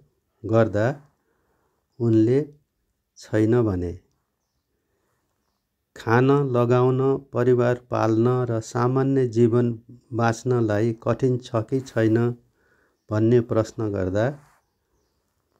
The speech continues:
त्यो पनि "छैन" भने। परिवारले के भन्छन् भन्दा, "पिर नगर्नुहोस्,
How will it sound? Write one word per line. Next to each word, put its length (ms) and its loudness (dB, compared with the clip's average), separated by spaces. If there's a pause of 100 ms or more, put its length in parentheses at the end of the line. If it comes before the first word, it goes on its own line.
(220)
त्यो 160 2
पनि 340 0 (220)
"छैन" 460 0
भने। 340 -4 (1700)
परिवारले 680 2 (1700)
के 140 6
भन्छन् 540 0 (960)
भन्दा, 380 0 (2000)
"पिर 240 2
नगर्नुहोस्, 680 2